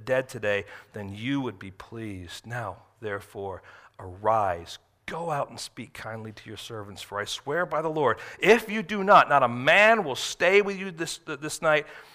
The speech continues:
and this will be worse for you than all the evil that has come upon you from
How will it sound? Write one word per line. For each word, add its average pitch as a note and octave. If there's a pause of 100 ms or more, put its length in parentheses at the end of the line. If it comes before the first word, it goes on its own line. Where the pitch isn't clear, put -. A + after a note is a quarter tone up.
(140)
and G#2+
this D#3+
will D3+
be C3
worse B2
for -
you A2+
than G2+ (320)
all D3+
the C3+
evil A#2
that G#2+
has G2
come A2
upon G2
you F#2+ (480)
from G2